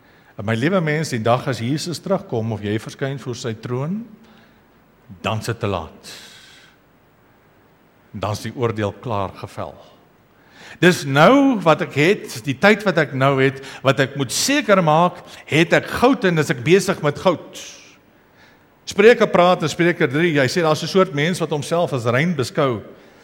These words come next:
maar wie van die vuilheid nie afgewas is nie. Weet, dis nie 'n nuwe ding nie, die Here Jesus stel dit nie in die Nuwe Testament die eerste keer op nie. Dit was in Israel ook so, dis die mens. Daar's mens wat dink hy's iets.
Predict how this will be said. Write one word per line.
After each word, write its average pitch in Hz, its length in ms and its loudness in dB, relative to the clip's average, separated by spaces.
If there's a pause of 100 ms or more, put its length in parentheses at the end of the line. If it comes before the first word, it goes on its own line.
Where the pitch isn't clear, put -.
(400)
maar 123 200 0
wie 139 160 2
van 143 140 0
die 131 100 0
vuilheid 160 600 -2
nie 139 200 -2
afgewas 123 560 0
is 113 200 -10
nie. 104 160 -10 (1040)
Weet, 151 140 4
dis - 100 -2
nie 165 80 -2
'n 147 80 0
nuwe 175 240 2
ding 139 200 0
nie, 147 120 -2
die 131 160 0
Here 139 160 2
Jesus 151 260 -2
stel 147 180 2
dit 147 140 0
nie 160 120 -4
in 147 100 -2
die 135 60 -2
Nuwe 151 100 2
Testament 127 480 -2
die 135 120 -6
eerste - 200 -4
keer 113 220 -4
op 104 200 -8
nie. 113 160 -2 (680)
Dit 131 100 2
was 143 180 4
in 151 100 -2
Israel 160 440 4
ook 160 140 2
so, 156 180 4
dis 127 220 0
die 107 100 -2
mens. 127 540 -4 (240)
Daar's 143 180 4
mens 175 240 2
wat 170 140 2
dink 185 240 2
hy's 160 220 2
iets. - 680 -10